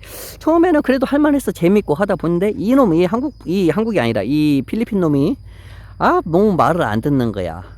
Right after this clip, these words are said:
아, 말도 많고. 아, 그리고 또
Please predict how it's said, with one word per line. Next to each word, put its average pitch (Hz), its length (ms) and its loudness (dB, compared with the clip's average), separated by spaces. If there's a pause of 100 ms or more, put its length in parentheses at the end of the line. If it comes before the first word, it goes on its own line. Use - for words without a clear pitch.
(120)
아, 101 200 -8
말도 95 380 -2
많고. 147 840 0 (120)
아, - 300 -16
그리고 131 220 -8
또 131 260 -2